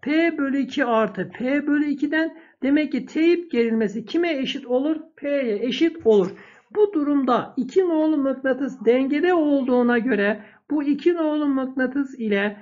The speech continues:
bir nolu mıknatıs birbirlerini çekecekler. E, o zaman iki ile üç ne olacaktır gençler burada? Zıt kutup işaretine sahip olacaklardır.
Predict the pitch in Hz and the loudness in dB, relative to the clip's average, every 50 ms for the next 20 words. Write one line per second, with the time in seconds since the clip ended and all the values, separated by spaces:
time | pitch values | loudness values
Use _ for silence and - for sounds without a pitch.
0 | - _ _ - 277 320 339 330 320 311 302 302 302 294 285 277 277 269 - - | -20 _ _ 4 8 8 8 8 4 2 -2 -2 -2 -2 -2 -2 -4 -4 -4 -6
1 | 262 247 277 254 - - - 269 294 285 285 262 262 277 302 320 311 - - 254 | -6 -6 -6 -8 -10 -6 -2 -2 -2 -2 -2 -2 -2 0 0 -2 -2 -4 -8 -8
2 | 233 - 247 220 247 233 233 233 - 247 240 214 - - - - 220 214 - 262 | -6 -6 -4 -2 -2 -2 -2 -2 -2 -2 0 0 -2 -4 -10 -12 -10 -6 -4 -4
3 | 277 277 311 311 311 302 302 294 269 233 - - 330 320 302 294 247 - 262 277 | -2 0 0 2 2 0 0 -4 -8 -8 -2 2 2 2 2 2 0 -2 -2 -4
4 | - - - - _ _ - 247 330 359 349 320 277 254 240 214 226 226 208 214 | -6 -8 -12 -18 _ _ -2 -2 0 0 0 0 0 0 0 0 0 -2 -2 -4
5 | - 240 220 208 190 214 220 226 208 202 - 226 220 208 190 220 226 226 233 277 | -4 -4 -2 -2 -2 -2 -2 -2 -2 -4 -4 -4 -4 -4 -2 -2 -2 -2 0 -2
6 | 320 349 349 - - - _ _ _ 208 190 240 339 370 370 370 - - 294 277 | -2 -4 -4 -10 -18 -20 _ _ _ -6 -2 2 2 2 2 0 -2 -6 -6 -4
7 | - 254 226 277 269 262 - - 269 269 262 262 262 254 254 226 220 208 190 185 | -4 -6 -6 -6 -6 -4 -4 -2 -2 -2 0 -2 -2 -2 -4 -4 -4 -4 -4 -6
8 | - - 262 277 269 262 302 339 330 - - 247 233 240 226 196 214 208 196 202 | -6 -4 -2 -2 0 2 2 0 0 0 -2 0 0 0 0 0 -2 -2 -2 -4
9 | - 180 175 170 156 147 170 - | -4 -2 -2 -2 -2 -4 -6 -10